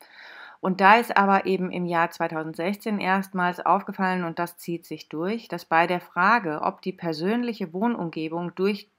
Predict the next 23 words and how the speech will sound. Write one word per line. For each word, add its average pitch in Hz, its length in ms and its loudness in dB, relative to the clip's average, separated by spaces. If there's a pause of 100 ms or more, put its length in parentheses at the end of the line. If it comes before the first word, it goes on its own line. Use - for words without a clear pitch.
(120)
die 165 120 -8
vielen 226 500 0
Ausländer 165 640 -2
in 170 180 -8
einem 170 200 -4
gefährlichen 190 580 -2
Maß 180 300 -2
überfremdet 175 920 -4
sei, 156 520 -6 (500)
die - 140 -6
Altersgruppe 208 640 0
der 170 200 -4
achtzehn 214 460 2
bis 175 160 -8
neunundzwanzigjährigen 160 1600 -4 (120)
auffällt. 165 720 0 (540)
Denn, 175 300 -2 (100)
äh, 156 220 -4 (100)
die 269 260 -2
stimmen 190 680 -2
mit 156 160 -8
zweiunddreißig 190 960 0
Prozent 185 840 -4